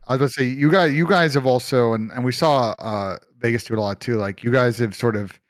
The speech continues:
started to open up B a lot more off the rip. I think that spawn changes again have helped sort of lean and be more comfortable, like, breaking ankles on that map. But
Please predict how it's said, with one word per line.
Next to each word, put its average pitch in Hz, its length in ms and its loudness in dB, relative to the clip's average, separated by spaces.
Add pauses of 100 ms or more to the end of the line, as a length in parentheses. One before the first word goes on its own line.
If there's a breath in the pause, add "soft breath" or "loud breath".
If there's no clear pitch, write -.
(240)
started 113 220 0
to 107 60 -2
open 107 160 -2
up 101 140 -2
B 107 160 -2
a 104 60 0
lot 101 260 -2
more 101 200 -4
off 98 140 -6
the 101 100 -10
rip. 98 280 -4
I 104 40 0
think 117 200 -4
that 101 100 -2
spawn 107 260 -4
changes 104 280 -4
again 98 200 -4
have 98 140 -8
helped 98 320 -4
sort 101 180 -6
of 95 220 -8 (420)
lean 110 280 0
and 104 100 -4
be 117 140 -2
more 107 340 -4
comfortable, 107 380 -4
like, 98 160 -2
breaking 101 260 -4
ankles 117 320 0
on 127 80 0
that 127 100 2
map. 127 300 0
But 90 260 -2